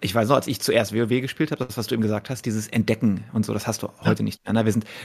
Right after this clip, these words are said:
Speaker 1: da kannst du runterlaufen, den ganzen Kontinent zu Fuß hoch und runter, wow. Und
Speaker 2: Ja,
Speaker 1: dann
Speaker 2: das war
Speaker 1: hast du
Speaker 2: geil,
Speaker 1: Sachen
Speaker 2: gell?
Speaker 1: gefunden.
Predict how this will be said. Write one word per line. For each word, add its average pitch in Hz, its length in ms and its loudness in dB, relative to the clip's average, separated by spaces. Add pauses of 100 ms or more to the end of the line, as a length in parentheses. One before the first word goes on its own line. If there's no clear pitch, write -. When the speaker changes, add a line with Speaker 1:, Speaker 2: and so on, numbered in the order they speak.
Speaker 1:
da 127 60 -2
kannst - 220 -2
du 147 60 -2
runterlaufen, 190 500 2
den 131 60 0
ganzen 170 260 0
Kontinent 180 460 -2
zu 147 160 -2
Fuß - 400 -8
hoch - 180 0
und - 200 2
runter, 160 420 0
wow. 165 300 -2
Und 135 80 6
Speaker 2:
Ja, 170 60 8
Speaker 1:
dann 143 80 8
Speaker 2:
das 131 40 6
war - 0 -
Speaker 1:
hast - 0 -
du 127 80 10
Speaker 2:
geil, 135 140 8
Speaker 1:
Sachen 117 60 6
Speaker 2:
gell? 139 200 4
Speaker 1:
gefunden. 170 360 2